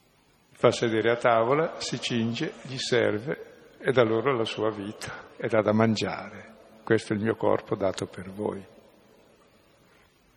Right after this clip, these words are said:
Cioè Gesù dice agli apostoli,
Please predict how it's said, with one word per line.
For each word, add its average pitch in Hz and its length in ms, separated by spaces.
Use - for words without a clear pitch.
Cioè - 640
Gesù 135 840
dice 135 360
agli 117 200
apostoli, 117 840